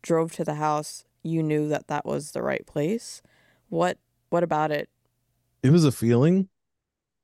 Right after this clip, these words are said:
Speaker 2: It was weirdly a feeling. I, um, I really think that, and I believe that we all have sixth senses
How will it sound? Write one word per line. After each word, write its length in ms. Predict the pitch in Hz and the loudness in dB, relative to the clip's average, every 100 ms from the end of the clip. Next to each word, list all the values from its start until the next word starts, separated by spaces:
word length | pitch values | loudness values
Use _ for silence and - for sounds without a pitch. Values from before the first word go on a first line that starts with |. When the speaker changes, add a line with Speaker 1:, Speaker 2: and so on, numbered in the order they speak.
| _ - | _ 0
Speaker 2:
It 60 | |
was 160 | 123 117 | 2 2
weirdly 400 | 113 127 131 139 | 2 2 2 0
a 60 | 113 | 0
feeling. 480 | - 92 78 80 - _ _ _ _ _ _ _ _ _ _ - | -2 -6 -6 -14 -16 _ _ _ _ _ _ _ _ _ _ -2
I, 320 | 104 113 113 | 2 4 4
um, 500 | 110 101 98 92 104 _ _ _ _ _ _ _ _ _ _ _ _ _ _ | 4 2 0 -2 -6 _ _ _ _ _ _ _ _ _ _ _ _ _ _
I 800 | 92 101 104 101 101 104 101 95 _ _ _ _ | -2 2 2 2 2 2 0 -4 _ _ _ _
really 640 | - 104 110 110 107 101 - | -8 0 2 4 2 0 -6
think 440 | - 110 107 98 - | -4 0 0 -2 -2
that, 380 | 98 90 85 - | 0 0 -2 -6
and 140 | 104 | -6
I 200 | 90 80 | -4 -6
believe 480 | 85 92 104 113 101 | -6 -2 2 2 2
that 120 | 95 | 0
we 180 | 87 95 | -2 -2
all 160 | 95 92 | -2 -2
have 260 | 92 85 | -4 -8
sixth 680 | 104 - - 104 - - - - | -6 0 0 0 -6 -8 -8 -8
senses 580 | - 104 101 117 117 | -4 -2 0 -2 -4